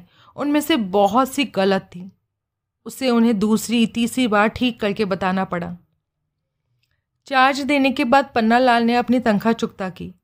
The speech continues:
सब कुछ कटकटाकर उसे छब्बीस रुपये मिले,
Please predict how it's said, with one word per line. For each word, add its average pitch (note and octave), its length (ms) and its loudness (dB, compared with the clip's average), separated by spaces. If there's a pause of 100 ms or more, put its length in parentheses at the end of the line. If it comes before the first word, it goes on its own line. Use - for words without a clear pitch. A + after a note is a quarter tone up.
(440)
सब A#3+ 240 0
कुछ A#3+ 180 -10
कटकटाकर G#3 800 -6
उसे G#3+ 280 -4
छब्बीस G#3+ 580 -2
रुपये F#3 220 -6
मिले, F3+ 300 -8